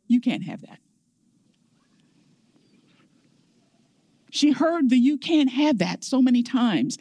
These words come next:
that she finally realized that over the years, she had stopped dreaming and having desires for her life because she always heard the voice in the back of her head saying, "You can't have that." So, so many of us,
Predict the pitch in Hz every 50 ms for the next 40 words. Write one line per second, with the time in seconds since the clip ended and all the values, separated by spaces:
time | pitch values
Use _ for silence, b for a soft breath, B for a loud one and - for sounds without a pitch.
0 | B B B 226 233 240 - 277 247 247 302 302 320 285 277 262 226 262 277 262
1 | 247 226 220 208 240 226 - - 254 254 233 247 226 269 285 247 233 233 - B
2 | B B B - 294 277 233 - - - - - 320 262 302 311 - - - -
3 | 208 170 226 240 320 339 349 311 233 190 175 190 226 240 - - 233 220 226 226
4 | 277 277 226 247 254 254 233 220 - 277 311 330 294 226 190 196 220 208 - 214
5 | 214 208 202 196 185 160 143 135 - - B B B B B 269 277 - 359 285
6 | 269 - - 277 - - 196 240 247 262 311 269 254 247 233 254 214 226 277 254
7 | 196 185 170 220 240 - B B B B 269 285 240 226 196 170 - - 165 220
8 | 269 294 - 269 147 175 190 - - 208 233 233 247 285 277 339 320 370 427 494
9 | 622 659 - 349 226 - _ _ _ _ _ _ _ _ _ _ _ _ _ _
10 | _ _ _ _ _ _ _ _ _ _ _ _ _ _ _ _ _ _ _ _
11 | _ _ _ _ _ _ _ _ _ _ _ _ _ _ _ _ _ _ _ _
12 | _ - - 349 302 285 - - 415 440 440 - 320 359 381 440 403 220 254 -
13 | - - - - -